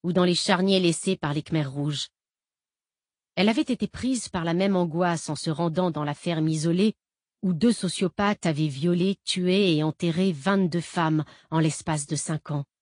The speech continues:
L'un de ses collègues avait été abattu sous ses yeux et, sans espoir de voir arriver du renfort, elle avait réglé leur compte aux deux hommes, exécutant le second dans la porcherie qui servait de cimetière à ses victimes,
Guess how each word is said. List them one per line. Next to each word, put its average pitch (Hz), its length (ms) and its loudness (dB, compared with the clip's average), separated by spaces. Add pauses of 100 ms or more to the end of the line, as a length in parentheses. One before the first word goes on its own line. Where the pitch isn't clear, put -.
(640)
L'un 190 240 6
de 160 80 -2
ses 151 180 -4
collègues 175 480 2
avait 151 120 -2
été 165 320 -2
abattu 160 400 -2
sous 175 160 -10
ses 156 320 -2
yeux 254 200 4
et, 151 200 2 (500)
sans 190 300 2
espoir 190 440 0
de 156 100 -2
voir 160 220 0
arriver 170 380 0
du 151 100 -2
renfort, 196 520 0 (640)
elle 180 120 4
avait 190 180 4
réglé 226 300 2
leur 190 220 2
compte 214 280 0
aux 165 60 0
deux 160 260 2
hommes, 160 300 2 (520)
exécutant 180 580 2
le 175 120 2
second 185 420 0
dans 156 120 -2
la 151 120 0
porcherie 185 520 -2
qui 156 120 -10
servait 175 360 -2
de 151 80 -4
cimetière 165 520 -2
à 147 60 -2
ses - 140 -6
victimes, 214 480 -2